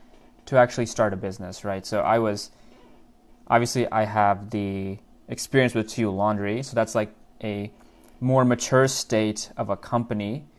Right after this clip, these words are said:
of an organization, than what many, if not all of the companies or solopreneurs there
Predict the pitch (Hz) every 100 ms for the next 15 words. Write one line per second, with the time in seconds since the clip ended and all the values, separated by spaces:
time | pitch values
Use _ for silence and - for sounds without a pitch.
0 | _ _ _ 120 110 104 117 113 104 107
1 | 104 107 104 135 - _ _ _ _ -
2 | _ - - 120 120 113 107 110 - -
3 | _ _ 120 120 127 120 - 110 104 -
4 | 117 120 113 107 107 107 104 104 98 -
5 | - - - - - 107 98 - - 113
6 | 107 104 101 98 - 123 123 104 107